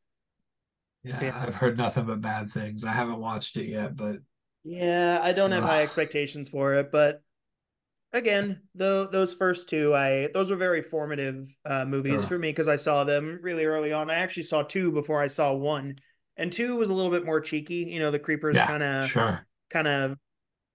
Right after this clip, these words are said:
Speaker 3: again, kind of funny in the way he's acting,
Speaker 1: Yes.
Speaker 3: but that first
Speaker 2: Yeah.
Speaker 3: one, he's not.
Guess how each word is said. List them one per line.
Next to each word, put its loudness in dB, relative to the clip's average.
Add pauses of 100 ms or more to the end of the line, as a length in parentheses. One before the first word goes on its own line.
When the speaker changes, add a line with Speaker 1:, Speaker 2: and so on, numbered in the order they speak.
Speaker 3:
again, -4
kind 0
of -4
funny -2
in -2
the 4
way 6
he's -2
acting, 2
Speaker 1:
Yes. -8
Speaker 3:
but 0
that 0
first 6
Speaker 2:
Yeah. 6
Speaker 3:
one, -2
he's -6
not. -2